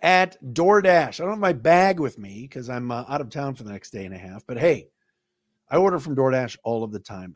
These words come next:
Some of the great places that you don't wanna hike to and don't wanna schlep to, to get food, to get carry out, to bring it home, just have DoorDash do it. All right? Last night, Thursday Night Football. Did the game go to a timeout? Order in with DoorDash.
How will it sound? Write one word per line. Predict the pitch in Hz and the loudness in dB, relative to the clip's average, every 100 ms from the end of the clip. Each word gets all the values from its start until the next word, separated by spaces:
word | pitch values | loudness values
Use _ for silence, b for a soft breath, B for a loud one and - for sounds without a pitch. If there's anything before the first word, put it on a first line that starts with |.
| _ | _
Some | _ - 180 | _ -2 0
of | 226 | 0
the | 214 | -4
great | 143 156 165 - | 0 0 0 -4
places | 143 135 110 101 90 | -2 -2 -4 -12 -14
that | 107 98 | -16 -14
you | 147 | -14
don't | 101 151 175 175 | 0 2 2 2
wanna | 170 170 | 0 0
hike | - 160 143 - | 0 0 0 -4
to | - - - _ | -18 -18 -20 _
and | 113 98 | -14 -4
don't | 127 160 | -2 -2
wanna | 165 156 | -4 -8
schlep | - - 180 156 - | -10 0 2 2 -6
to, | 95 85 _ _ _ _ | -18 -20 _ _ _ _
to | - | -12
get | 127 147 165 - | -2 2 2 2
food, | 180 175 175 175 | 2 4 4 2
to | 151 | -2
get | 170 170 | -6 -4
carry | 170 165 | -2 0
out, | 165 147 | 0 -2
to | |
bring | 120 151 160 | -6 -6 -4
it | |
home, | 139 156 160 160 _ _ _ | -4 -4 -4 -8 _ _ _
just | 208 208 | -10 -8
have | 214 185 | -10 -8
DoorDash | 196 220 190 143 - | -4 -2 -4 -6 -14
do | 98 | -18
it. | 64 _ _ _ _ _ _ _ | -18 _ _ _ _ _ _ _
All | 120 | -2
right? | 139 160 - _ _ _ | 0 0 -8 _ _ _
Last | 139 170 147 | -2 -2 -2
night, | 180 160 | -6 -4
Thursday | 156 151 151 | -2 -4 -2
Night | 151 | -4
Football. | 143 139 147 113 - _ _ _ _ _ _ | -6 -4 -4 -4 -8 _ _ _ _ _ _
Did | 123 | -14
the | 123 | -4
game | 143 160 | -2 0
go | 165 | 2
to | 165 | 2
a | 156 | 0
timeout? | - 160 160 165 170 _ _ - | 0 -2 0 -2 -4 _ _ -2
Order | 156 160 | 0 2
in | 160 | 0
with | 147 | -2
DoorDash. | 143 139 127 95 73 - | 0 0 0 -6 -14 -20